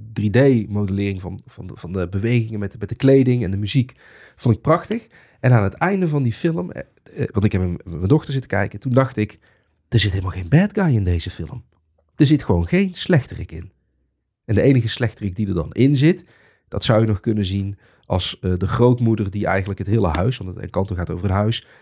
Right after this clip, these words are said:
de familie bij elkaar probeert te houden. Maar die, die is niet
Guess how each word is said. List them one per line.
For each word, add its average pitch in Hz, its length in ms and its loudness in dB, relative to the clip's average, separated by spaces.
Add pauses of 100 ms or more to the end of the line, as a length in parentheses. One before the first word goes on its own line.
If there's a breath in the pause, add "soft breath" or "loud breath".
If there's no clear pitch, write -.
(180 soft breath)
de 92 100 -4
familie 117 340 4
bij 85 120 0
elkaar 78 320 -10
probeert 82 320 -6
te 95 60 -6
houden. 85 420 -2
Maar 113 140 2
die, 123 160 -8 (140)
die - 180 -10
is 147 180 -4
niet 135 260 0